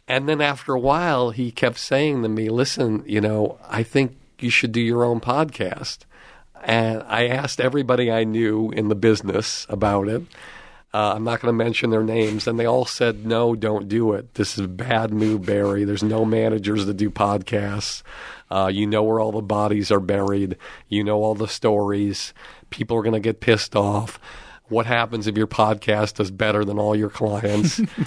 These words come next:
Speaker 1: Uh, you're gonna get fired, and you're gonna do this." I said, "Well, listen, I've been fired many times in
Speaker 2: Sure.
Speaker 1: my life. I'll be fired again. I'll be hired again."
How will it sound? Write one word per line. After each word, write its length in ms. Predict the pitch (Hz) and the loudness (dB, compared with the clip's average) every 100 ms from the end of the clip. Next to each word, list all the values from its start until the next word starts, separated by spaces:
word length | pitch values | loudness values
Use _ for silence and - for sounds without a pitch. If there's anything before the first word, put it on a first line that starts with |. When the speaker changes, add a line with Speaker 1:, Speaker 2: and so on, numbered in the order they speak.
| - - _ | -6 -18 _
Speaker 1:
Uh, 340 | 101 101 98 101 | -2 2 2 0
you're 140 | 104 | 0
gonna 140 | 113 113 | 0 2
get 120 | 117 | -2
fired, 680 | - 110 104 104 104 104 104 | 0 0 2 0 -2 -2 -2
and 140 | 101 | -2
you're 120 | 98 | 0
gonna 140 | 107 107 | 2 0
do 300 | 101 - 113 | -2 -2 2
this." 260 | 110 - | 2 2
I 80 | 117 | -4
said, 220 | 117 120 | -2 -2
"Well, 120 | 107 113 | 0 4
listen, 360 | 117 - 101 | 2 2 -2
I've 160 | 104 104 | 0 0
been 100 | 110 | -2
fired 500 | - 117 117 113 104 | 0 0 0 -2 -2
many 280 | 117 120 117 | 0 0 0
times 320 | 120 117 110 | 0 0 -2
in 60 | 107 | 0
Speaker 2:
Sure. 200 | 113 117 | 0 0
Speaker 1:
my 60 | |
life. 240 | 110 110 117 | 0 0 0
I'll 80 | |
be 140 | 113 110 | 0 0
fired 420 | - 117 117 117 | 0 2 2 0
again. 300 | 107 113 110 | 0 0 2
I'll 100 | 110 | 0
be 140 | 107 | 0
hired 360 | 104 110 110 104 | 2 2 4 0
again." 440 | 101 104 104 120 | 0 0 2 0